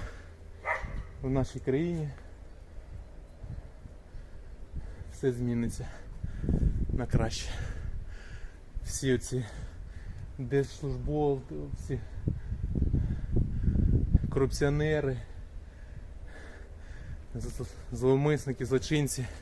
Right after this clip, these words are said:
колаборанти, підстрикали, брехуни кудись зникнуть і залишаться тільки нормальні люди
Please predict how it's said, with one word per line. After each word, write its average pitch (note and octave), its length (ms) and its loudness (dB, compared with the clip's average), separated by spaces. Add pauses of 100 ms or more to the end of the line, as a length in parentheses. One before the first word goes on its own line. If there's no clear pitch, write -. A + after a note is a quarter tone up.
(880)
колаборанти, C3+ 760 4 (1400)
підстрикали, C3+ 760 6 (1800)
брехуни C#3 680 6 (960)
кудись B2+ 300 4
зникнуть E3+ 540 6 (1120)
і - 20 4
залишаться D3+ 600 6 (1400)
тільки C3+ 280 2
нормальні D#3 480 4
люди A#2+ 340 6